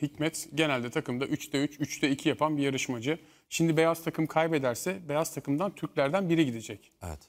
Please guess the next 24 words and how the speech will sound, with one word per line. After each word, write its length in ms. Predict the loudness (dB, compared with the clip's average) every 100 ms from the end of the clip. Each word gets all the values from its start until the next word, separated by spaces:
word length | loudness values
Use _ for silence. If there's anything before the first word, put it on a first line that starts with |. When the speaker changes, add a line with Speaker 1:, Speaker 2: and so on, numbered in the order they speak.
| -6
Speaker 1:
E, 140 | -2 4
böyle 260 | 4 4
bir 140 | 4 4
durumda, 440 | 4 4 4 2 -2 _ _ _
e, 440 | 0 2 2 0 -2 -4 -4
Hikmet'in 420 | 0 0 0 2
olmaması 640 | 2 2 0 0 -2 -6 -8 _ _ -8
beyaz 300 | -2 -2 -2
takımın 400 | -4 0 0 -2 -6
kaybetmesine 640 | -4 0 0 -2 -4 -2 0
neden 200 | 2 0
olur 220 | 2 2
mu? 300 | 2 0 0
Speaker 2:
Olabilir. 200 | 2 4
Speaker 1:
Eğer 60 | 4
öyle 200 | 4 2
bir 60 |
şey 160 | 2 2
olursa 480 | 2 0 2 2 2 -4 -20 _
burada 240 | 0 2 2
potaya 340 | 0 2 2
girenler 640 | 2 2 2 0 -2 -10 -6
ya 140 | -2
da, 180 | 0 0